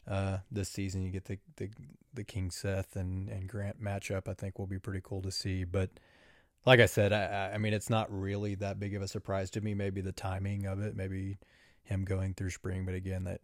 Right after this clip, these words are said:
like we said, that could have just been trying to get some things on film. But, you know, if you were at the spring game, and we kinda alluded to this as well, like, now it makes sense, right? That that's why you saw Grant against the twos pretty much the whole time. He never really faced off against the ones, and I think it's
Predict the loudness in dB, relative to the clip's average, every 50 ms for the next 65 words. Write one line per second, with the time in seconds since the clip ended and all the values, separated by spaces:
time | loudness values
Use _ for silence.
0 | -14 -20 -10 -10 -10 -8 -6 -8 -6 -4 -4 -4 -4 -4 -6 -4 -4 -4 -2 -2
1 | -4 -6 -6 -6 -6 -4 -4 -4 -4 -6 -8 _ -6 -4 -4 -2 -4 -4 -6 -6
2 | -8 -6 -6 -6 -6 -6 -6 -6 -8 -8 -6 -6 -6 -4 -4 -4 -4 -4 -4 -6
3 | -8 -16 -20 -20 -20 -20 -20 -20 -20 _ 2 6 8 8 8 8 6 2 0 0
4 | 4 4 6 8 10 10 10 10 8 4 -2 0 0 0 0 0 0 -2 -2 0
5 | 0 0 0 0 2 2 0 2 2 2 0 0 0 -2 -2 -2 -4 -4 -4 -4
6 | -4 -4 -4 -6 -6 -8 -6 -2 0 0 0 0 -2 -4 -4 -4 -6 -6 -10 -16
7 | _ _ _ _ -4 0 4 4 4 4 2 0 -2 -4 -4 -4 -6 -4 -2 -2
8 | -2 -2 -4 -8 -14 -10 -4 -2 0 0 0 0 -2 -4 -2 -2 -2 -2 -4 _
9 | _ _ _ _ _ _ _ _ -8 -4 -4 -4 -2 -2 -2 0 0 -2 -4 -4
10 | -2 -2 0 0 0 -2 -2 -6 -4 -4 -4 -4 -4 -6 -6 -6 -4 -4 -6 -6
11 | -6 -8 -8 -4 -4 -4 -2 -2 -6 -8 -8 -6 -6 -4 -2 -4 -4 -6 -6 -6
12 | -4 -4 -4 -4 -4 -4 -2 -2 -4 -4 -4 -4 -2 -2 0 0 0 0 0 0
13 | 0 0 -2 -2 -2 -4 -4 -4 -2 -2 -2 -2 -2 -2 -2 -4 -4 -4 -2 -4
14 | -2 -2 0 0 0 2 2 2 2 0 -2 0 0 4 4 4 2 2 -6